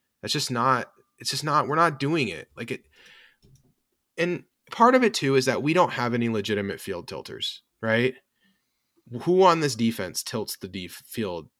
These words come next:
Who on this defense is gonna make a big difference that forces the offense to change what they're doing?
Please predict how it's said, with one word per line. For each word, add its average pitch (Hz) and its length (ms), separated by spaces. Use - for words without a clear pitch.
Who 147 120
on 143 140
this 135 160
defense 110 680
is 110 200
gonna 104 360
make 104 180
a 95 220
big 101 260
difference 101 580
that 101 200
forces 113 560
the 101 120
offense 98 540
to - 80
change 90 320
what 82 140
they're 82 120
doing? 71 360